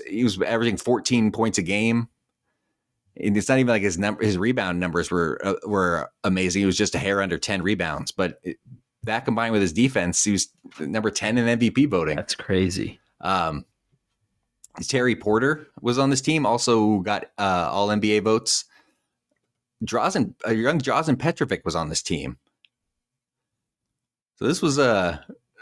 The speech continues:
Speaker 1: this was a really good team. The Portland Trailblazers are definitely one of those teams that was a, a little bit lost to time. They, they were,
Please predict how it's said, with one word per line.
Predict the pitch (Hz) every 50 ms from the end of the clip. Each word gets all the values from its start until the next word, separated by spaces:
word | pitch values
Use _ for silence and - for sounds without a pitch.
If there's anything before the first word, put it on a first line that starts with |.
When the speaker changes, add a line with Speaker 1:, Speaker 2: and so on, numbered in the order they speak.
| - - 113
Speaker 1:
this | 123 156
was | 180 175 160
a | 135
really | 107 110 135 139 139
good | 110 113 120 -
team. | - 143 131
The | 123
Portland | 123 - 202 226 170 160 135
Trailblazers | - 170 165 143 127 120 113 104 98
are | 98 104
definitely | 92 120 120 135 120 110
one | 110 110
of | 107
those | 104 95 -
teams | - 123 117 107 95
that | 101 82
was | 90 85 80 - - - -
a, | -
a | 101 - -
little | 120 120 117
bit | 107 104 90
lost | 101 104 107 110 107 - -
to | 85
time. | - - 98 98 104 95 90
They, | 90 101 113 82
they | 76 104 123
were, | 151 160 123 101 98 -